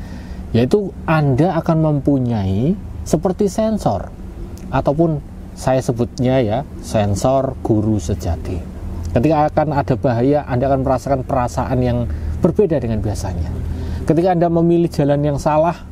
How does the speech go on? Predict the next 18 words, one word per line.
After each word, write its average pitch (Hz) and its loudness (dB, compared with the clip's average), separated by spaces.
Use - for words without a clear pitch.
Anda 127 2
akan 139 0
ada 127 -2
sensor, 131 0
rasanya 127 -2
kok 147 0
aneh 151 2
begini 139 2
ya. 101 -8
Itu 127 0
adalah 131 0
indikasi 127 0
mustika 120 0
ular 113 2
hitam 101 -2
bermanfaat 143 0
untuk 92 -2
Anda. 92 0